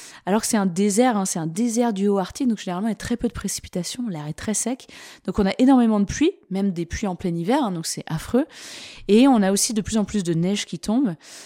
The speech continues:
Et quand la neige tombe, et ben, parfois, elle tombe en quantité telle qu'on a des avalanches. Et,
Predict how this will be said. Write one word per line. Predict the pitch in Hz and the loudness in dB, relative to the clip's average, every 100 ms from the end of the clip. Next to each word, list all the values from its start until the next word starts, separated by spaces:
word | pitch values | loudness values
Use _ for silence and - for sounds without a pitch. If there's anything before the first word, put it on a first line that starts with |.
| - - | -16 -8
Et | 175 | -2
quand | 254 | 2
la | 254 | 2
neige | 226 202 - | 2 0 -2
tombe, | 254 294 | 0 0
et | |
ben, | 208 | 0
parfois, | 170 180 - 254 | 0 -2 -2 -4
elle | |
tombe | - 233 202 | -2 -4 -4
en | 175 | -4
quantité | 202 190 180 180 | -8 -8 -6 -6
telle | - 226 262 | -2 -2 -2
qu'on | 262 190 196 | -4 -4 -4
a | |
des | 196 165 | -2 -4
avalanches. | 185 190 165 208 - | -4 -4 -4 -6 -6
Et, | 165 | -8